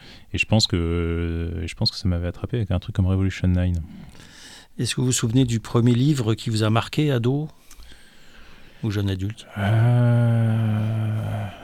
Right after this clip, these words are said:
Speaker 1: ado, euh, ado, je pense que ça devait être, euh, je pense que c'était un Stephen King. Je crois que c'est le Fléau. Je m'étais fait les, les tomes des Fléaux,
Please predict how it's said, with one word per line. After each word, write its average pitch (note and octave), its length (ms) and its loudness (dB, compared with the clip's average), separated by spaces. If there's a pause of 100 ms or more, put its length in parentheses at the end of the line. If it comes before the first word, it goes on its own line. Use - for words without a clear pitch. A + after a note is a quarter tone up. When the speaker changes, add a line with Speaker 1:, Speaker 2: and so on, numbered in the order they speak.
(200)
Speaker 1:
ado, C3+ 640 6
euh, G#2+ 320 6
ado, A2 300 2
je - 80 -6
pense C3 160 2
que G#2+ 80 -4
ça - 140 -2
devait F#2+ 180 2
être, G2+ 160 -2
euh, F#2 440 0 (180)
je - 120 -6
pense C#3+ 140 -2
que - 100 -18
c'était - 240 -6
un F2+ 80 0
Stephen G2+ 460 0
King. G#2 420 0
Je - 80 -8
crois C3 100 -2
que - 60 -4
c'est G2 100 0
le E2+ 60 -2
Fléau. G#2 380 2
Je F#2 80 0
m'étais F2 220 0
fait - 160 -4
les, E2+ 260 0
les E2+ 140 -4
tomes G#2 300 0
des E2+ 120 -2
Fléaux, G2 460 -2